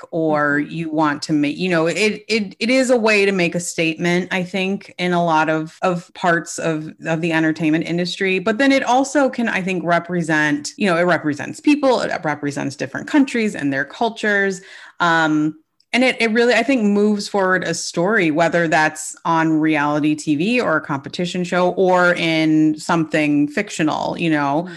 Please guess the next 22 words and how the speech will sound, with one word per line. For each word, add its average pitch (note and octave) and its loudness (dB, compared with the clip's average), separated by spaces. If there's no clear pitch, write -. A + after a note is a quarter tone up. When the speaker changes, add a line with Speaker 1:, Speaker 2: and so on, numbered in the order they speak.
Speaker 2:
Mm-hmm. F3 -18
Speaker 1:
So G3 2
I C4 4
thought F3+ 2
before G#3+ 0
we B3+ 2
got G3+ 2
on E3+ 0
to E3 -4
our D#3 0
recs, C#3+ -4
we D#3+ -4
should E3 -6
have F#3 0
some F4+ -2
fun D3 0
with, F#3 -2
like, F3+ 0
rapid E3+ 0
fire D#3+ 0
food G#3+ -2
questions. D3+ -2